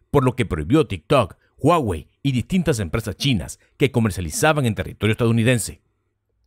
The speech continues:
Los aranceles de productos provenientes de China empezaron a aumentar en dos mil dieciséis,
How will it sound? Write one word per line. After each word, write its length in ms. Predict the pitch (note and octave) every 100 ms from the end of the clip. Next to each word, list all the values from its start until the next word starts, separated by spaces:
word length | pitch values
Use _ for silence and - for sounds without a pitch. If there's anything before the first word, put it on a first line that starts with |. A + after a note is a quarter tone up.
| _ _ _
Los 200 | - C3
aranceles 420 | C3 B2+ A#3 A3
de 80 | E3+
productos 400 | B2 G#2+ C#3+ A#2+
provenientes 440 | A2+ F#2 A#2 A#2
de 80 | F#2+
China 380 | D2+ B2 F2+ B1+ _ -
empezaron 580 | B2 G2 F2+ - D#3 D3+
a 40 |
aumentar 440 | G2 D#2 - A#2
en 80 | A#2+
dos 100 | A#2
mil 120 | A#2
dieciséis, 600 | A#2 A#2 A2+ C3 F2 -